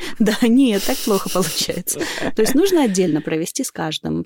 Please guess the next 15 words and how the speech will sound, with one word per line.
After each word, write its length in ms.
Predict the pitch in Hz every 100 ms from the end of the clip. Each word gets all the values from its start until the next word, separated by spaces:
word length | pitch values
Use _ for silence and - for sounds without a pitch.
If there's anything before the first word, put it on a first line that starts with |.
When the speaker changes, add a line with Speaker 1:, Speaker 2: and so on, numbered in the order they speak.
| -
Speaker 2:
побеседовать, 960 | 175 202 196 - - - - 60 - -
э, 200 | 57 - -
поговорить, 760 | 165 175 175 165 160 - - -
что 180 | - 175
они 180 | 170 165
думают 420 | 156 151 147 -
на 80 | 147
этот 140 | -
счет. 180 | - -
Потому 180 | - -
что 160 | -
очень 220 | 240 - 185
часто 280 | - - 170
бывает, 260 | 170 175 -
что 200 | -